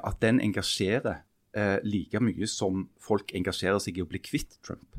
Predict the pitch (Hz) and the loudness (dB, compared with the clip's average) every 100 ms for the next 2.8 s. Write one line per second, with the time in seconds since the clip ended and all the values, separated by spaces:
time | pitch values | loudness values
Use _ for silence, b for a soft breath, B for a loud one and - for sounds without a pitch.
0 | - - 92 101 - - 90 120 107 98 | -4 0 2 2 -2 -2 -2 -2 -2 -6
1 | - 85 - 104 87 117 160 - _ - | -6 -8 -6 -4 -2 -2 -2 -10 _ -10
2 | 90 101 110 101 101 92 110 | -4 -2 -2 -4 -6 -2 -2